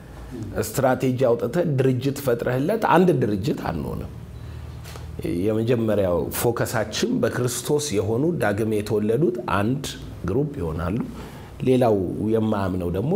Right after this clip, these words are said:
ሌላ ግሩፕ ሆኖ ይቀረጻል የሚል። እዚህ ሀገር ላይ እንደዛ ማይታሰብ ነው በዛ ዘመን ሲነሳ ማለት ነው።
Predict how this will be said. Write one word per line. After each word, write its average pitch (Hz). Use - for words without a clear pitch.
ሌላ 104
ግሩፕ 92
ሆኖ 117
ይቀረጻል 139
የሚል። 87
እዚህ 120
ሀገር 123
ላይ 127
እንደዛ 123
ማይታሰብ 113
ነው 82
በዛ 90
ዘመን 87
ሲነሳ 90
ማለት 65
ነው። -